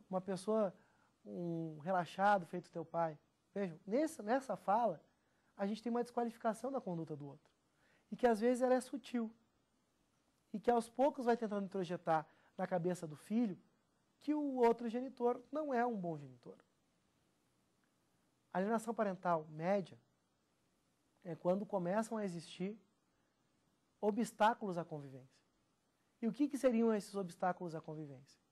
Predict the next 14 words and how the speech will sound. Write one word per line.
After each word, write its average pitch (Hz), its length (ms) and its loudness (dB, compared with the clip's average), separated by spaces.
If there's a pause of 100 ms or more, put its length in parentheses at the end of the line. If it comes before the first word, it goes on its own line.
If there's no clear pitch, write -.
(640)
Justamente 233 640 4
no 214 80 -4
final 190 320 -4
de 180 80 -16
semana 165 480 0 (440)
do 185 160 0
pai 165 520 2
não, 185 340 2 (160)
ou 185 160 -2
da 170 140 4
mãe, 156 360 -2 (280)
ou, 190 280 -8
ou 165 140 -6
seja, 151 400 0